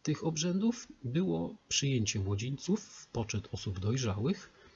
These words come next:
i w poczet inkaskiej szlachty. Następca tronu, który jak równy z pozostałymi uczestniczył w całym procesie, otrzymywał na zakończenie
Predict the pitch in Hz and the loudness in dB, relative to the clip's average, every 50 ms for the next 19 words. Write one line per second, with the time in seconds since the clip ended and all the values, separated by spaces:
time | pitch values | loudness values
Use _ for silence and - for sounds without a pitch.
0 | - _ _ _ - 139 185 226 - - - - 104 98 - - 147 151 - - | -20 _ _ _ -2 2 2 2 2 0 -6 -6 -4 -4 -4 -4 -6 -6 -4 -2
1 | 156 170 185 170 - - - 101 - - - - - 117 139 147 139 - - - | 0 2 2 2 0 0 -4 -6 -4 -4 -4 -4 -2 -4 -2 -2 -2 -4 -4 -8
2 | - - - - - - 107 - - - _ _ _ _ _ _ - - _ _ | -10 -12 -16 -16 -14 -14 -16 -16 -18 -20 _ _ _ _ _ _ -20 -20 _ _
3 | - 104 95 - - - 190 208 - - 110 104 - 92 92 90 92 104 135 160 | -4 -4 -4 -2 0 2 2 2 2 0 -2 -2 -2 -2 -2 -2 0 -2 -2 -4
4 | - - _ _ _ _ - - - - - - 131 120 113 104 98 95 92 95 | -6 -12 _ _ _ _ -20 -20 -20 -8 -2 0 2 4 4 4 4 2 2 2
5 | 113 151 156 127 113 104 98 - - - 113 104 101 101 - - 107 110 123 139 | 2 2 2 2 2 2 0 0 -2 -4 -2 -2 -2 -2 -2 -2 -2 0 2 2
6 | 139 123 - - 107 - - 104 - - - 156 165 - - 107 98 90 - - | 2 0 0 -2 -2 -2 0 0 -2 -2 0 0 0 0 0 -2 -2 -2 -4 -2
7 | - - 113 104 101 95 92 - 107 113 110 - 170 - - 165 165 - - - | -2 0 2 2 2 2 0 -2 -4 -4 -2 -2 -2 -2 -2 -2 -4 -6 -8 -16
8 | - - - - - - - - 170 - - - - 110 95 95 92 107 123 131 | -20 -20 -20 -20 -20 -12 -6 -2 -2 0 2 2 2 2 2 2 2 2 2 2
9 | 127 123 110 113 113 - - 98 95 - - 98 90 95 107 113 | 2 2 2 2 0 0 0 0 0 0 -2 -2 0 0 0 0